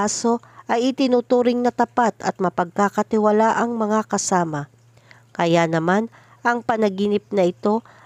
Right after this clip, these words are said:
ay maaaring sumasalamin sa iyong damdamin ng kalungkutan o paghihiwalay. Bilang kahalili, ang panaginip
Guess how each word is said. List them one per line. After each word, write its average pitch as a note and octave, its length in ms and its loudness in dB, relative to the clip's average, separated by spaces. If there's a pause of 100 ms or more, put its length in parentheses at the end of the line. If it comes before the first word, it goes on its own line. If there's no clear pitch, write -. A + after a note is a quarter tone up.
(120)
ay C4+ 160 2
maaaring B3+ 560 2
sumasalamin A#3 880 0
sa F#3+ 160 0
iyong F3 240 0
damdamin F3+ 640 0
ng D#3+ 160 -2
kalungkutan G3 880 -2 (320)
o A#3+ 160 0
paghihiwalay. D#3+ 1040 -2 (960)
Bilang F#3+ 400 2
kahalili, F#3 680 2 (300)
ang A#3 240 -2
panaginip A3+ 720 0